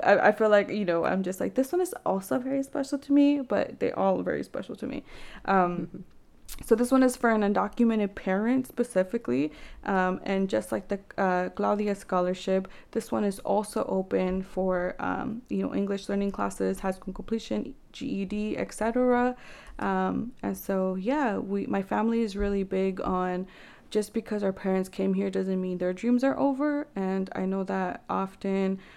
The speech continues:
Speaker 1: our parents tell us, you know, "We, we brought you here because we want you to accomplish our dreams." And we want to kind of, you know, turn that around and twist it around and say, you know, "You came here and you also had dreams."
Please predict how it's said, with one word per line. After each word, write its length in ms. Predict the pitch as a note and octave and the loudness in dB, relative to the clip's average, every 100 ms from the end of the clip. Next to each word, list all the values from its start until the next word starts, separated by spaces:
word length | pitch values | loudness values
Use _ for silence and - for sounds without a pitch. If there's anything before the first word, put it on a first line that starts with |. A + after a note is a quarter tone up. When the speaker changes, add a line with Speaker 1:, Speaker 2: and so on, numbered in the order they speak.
| - | -6
Speaker 1:
our 100 | - | -4
parents 400 | F#3+ G3+ F#3+ F#3+ F#3+ | -2 0 2 0 -2
tell 200 | F#3+ F#3 | 0 0
us, 160 | F#3 | 0
you 100 | F#3+ | -2
know, 140 | F#3 F#3 | -2 -2
"We, 160 | F#3 | -4
we 180 | F#3 F#3 | -4 -4
brought 340 | F3 F#3+ G3+ | 0 0 0
you 60 | A3 | -4
here 220 | G3+ G3+ | -2 -2
because 340 | F#3 F#3+ F#3 F#3 | -2 -4 -4 -2
we 80 | |
want 280 | F#3 F#3 F#3 | -2 -2 -4
you 60 | F#3+ | -8
to 120 | F#3+ | -8
accomplish 480 | F#3 G3 F#3 F#3+ F#3 | -6 -4 -4 -4 -4
our 80 | F#3 | -6
dreams." 460 | - G3 F#3+ F#3 | -4 0 0 0
And 200 | F3 F3+ - - - - - | -2 -4 -8 -20 -20 -18 -4
we 200 | G#3 A3 | -2 2
want 260 | A3 G#3+ - | 4 4 4
to 360 | G3+ F#3 F#3 - | 4 4 2 0
kind 320 | G3 G3 G3 | 0 2 2
of, 320 | F#3+ F#3+ F#3+ | 2 2 -2
you 140 | F#3+ | -2
know, 340 | F#3 F3 F3+ F#3+ - - - | 0 0 0 -2 -6 -14 -8
turn 240 | - G#3 | -2 0
that 140 | G3+ F#3+ | 2 2
around 360 | F#3 F#3 F#3 | 2 2 2
and 120 | F#3 | 0
twist 240 | F#3 G3 G3 | 0 -4 -4
it 40 | |
around 300 | F#3 F#3 F#3 | -4 -2 0
and 120 | F#3 F#3 | -2 0
say, 160 | F#3 | 0
you 180 | F3+ F#3 | 0 -2
know, 140 | F#3 F3+ | -2 -2
"You 260 | E3+ G3 | -2 -6
came 240 | G3 G3 F#3+ | -2 -2 0
here 400 | F#3+ F3+ F3+ F3+ - - | 0 0 0 -4 -12 -8
and 180 | F#3+ F#3 | -4 0
you 160 | G3+ | 2
also 240 | F#3 F3+ F#3 | 2 0 -4
had 200 | F3 F3 | -4 -4
dreams." 480 | F3 E3+ F3 F3 | -4 -2 -2 -4